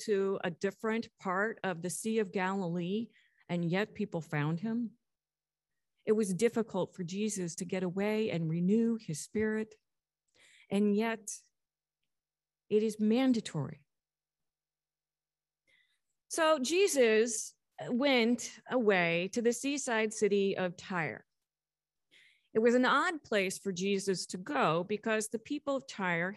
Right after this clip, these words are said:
hated Galileans. Phoenicia and Palestine were ancient enemies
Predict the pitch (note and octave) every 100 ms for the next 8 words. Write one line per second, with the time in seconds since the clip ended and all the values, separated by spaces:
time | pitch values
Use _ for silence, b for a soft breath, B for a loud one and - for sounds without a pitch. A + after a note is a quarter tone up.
0 | - B3+ A3+ F3 E3+ E3 D#3+ D3+ G3+ D#3+
1 | - - - - _ _ _ _ _ _
2 | _ _ _ _ b b b _ A#3 B3
3 | C#4+ - C4 A#3+ A#3 - F3 E3+ B3 B3
4 | B3 - A3+ G#3+ G#3+ G#3 G#3+ G#3+ B _
5 | G#3 - A#3+ B3 B3 A3 - A#3 B3 A3
6 | F#3+ F3+ F#3 -